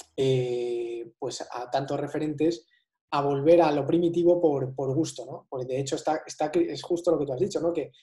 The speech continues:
que estaban, estaban, no estaban siendo, eh, torpes o lo que tú quieras de manera,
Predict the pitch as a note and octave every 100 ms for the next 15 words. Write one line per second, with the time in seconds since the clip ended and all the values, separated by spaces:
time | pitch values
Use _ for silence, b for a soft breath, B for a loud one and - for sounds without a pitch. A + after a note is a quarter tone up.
0 | b C3+ C3 D3+ D3+ D3 D3 D3+ - C#3+
1 | D3+ D3+ C#3+ D#3 D#3 - E3 D#3 D3+ F3
2 | E3+ E3 D#3+ D3+ C#3 b b _ D#3 C#3
3 | D3 F3 F3 E3+ C#3+ C#3 C3 C3+ C#3+ D3+
4 | D3 C#3+ - - C#3+ C3+ C#3 C#3+ C#3 C3+
5 | C3+